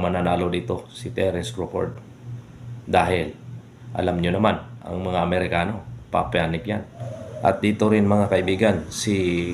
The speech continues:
Canelo Alvarez ay magiging number one na uli siya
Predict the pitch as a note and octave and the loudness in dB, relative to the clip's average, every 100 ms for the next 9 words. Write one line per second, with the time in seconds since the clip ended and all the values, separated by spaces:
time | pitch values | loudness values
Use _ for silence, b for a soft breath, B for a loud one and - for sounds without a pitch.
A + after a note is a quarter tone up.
0 | F2+ F#2 F#2 F2+ F2 F#2 G2 - - - | 0 2 2 2 2 2 2 0 -6 -8
1 | - - E2 F2 F#2 G2 G#2 G#2 F#2 F2 | -12 -6 -2 0 -2 -2 0 2 0 -2
2 | - - - F#2 F#2+ G#2 G#2+ G#2+ G#2 F#2 | -8 -12 -2 0 2 2 6 6 6 6
3 | G#2+ F2 - G#2 - | 4 2 2 2 0